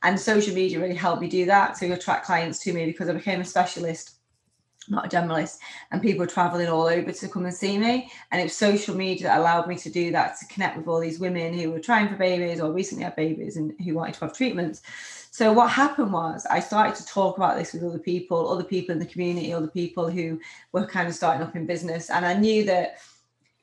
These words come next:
when we, when, when I, when I was finally separated, single mum, I was about ninety grand in debt.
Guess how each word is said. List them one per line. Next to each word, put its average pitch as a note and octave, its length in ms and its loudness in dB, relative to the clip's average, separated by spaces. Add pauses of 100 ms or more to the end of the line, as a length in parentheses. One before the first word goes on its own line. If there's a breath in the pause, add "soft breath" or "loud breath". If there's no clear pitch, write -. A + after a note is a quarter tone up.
(240)
when B3 360 6
we, B3 460 4
when, C4 420 6
when B3+ 220 4
I, C4 180 4
when A#3+ 180 6
I A#3+ 40 8
was A#3+ 160 4
finally B3 680 6
separated, B3 680 4
single B3+ 340 2
mum, F#3+ 380 4
I F3 60 -6
was F#3+ 100 -2
about F#3+ 240 2
ninety A3+ 260 2
grand F#3+ 220 -2
in F3+ 100 -6
debt. F3 360 6